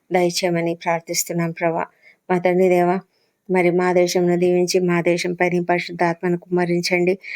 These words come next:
ప్రతి ఒక్కరూ నిన్ను తెలుసుకొనిలాగున సహాయం చేయమని వేడుకొంచున్నాము. ఎంతమంది నాయనా మరి, ఆ, వే-,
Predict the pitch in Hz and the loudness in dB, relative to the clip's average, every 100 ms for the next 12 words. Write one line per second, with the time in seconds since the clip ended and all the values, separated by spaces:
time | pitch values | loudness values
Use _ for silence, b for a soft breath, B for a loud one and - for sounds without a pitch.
0 | B - 190 196 190 220 220 202 175 170 | B -4 2 2 2 0 2 2 2 2
1 | 180 185 - 180 175 170 170 170 165 165 | 0 -2 -4 -2 0 0 0 -2 -2 -4
2 | 165 170 170 180 170 170 165 165 165 165 | -2 -2 -2 -2 -2 -2 0 -2 -2 -6
3 | 165 - 160 160 160 B B B B 180 | -8 -8 -6 -6 -8 B B B B -2
4 | 185 185 190 180 180 190 185 180 - _ | 0 0 2 2 2 2 2 0 -4 _
5 | b b b - 185 175 170 - - 180 | b b b 0 2 2 -2 -8 -4 0
6 | 175 170 165 175 - _ _ _ - 170 | 0 0 -2 -4 -10 _ _ _ -6 0
7 | 185 165 | 2 0